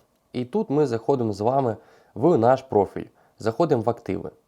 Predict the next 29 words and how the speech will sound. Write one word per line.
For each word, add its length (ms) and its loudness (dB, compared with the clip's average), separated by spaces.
Так, 240 6
тут 200 -4
у 40 2
нас 280 2
є 160 0
огляд 380 4
гаманця 580 -2
і 100 -2
спот. 500 -6
Нас 240 -2
з 260 -12
вами 500 2
стосується 600 -2
вкладка 500 -2
спот. 380 -12
Саме 320 0
з 340 -6
цієї 380 -4
вкладки 420 -2
ми 120 -6
будемо 300 -6
переводити 480 -6
нашу 280 -2
криптовалюту 600 -4
на 380 0
гарячий 480 0
гаманець, 540 -4
е, 100 -2
Trust 460 -2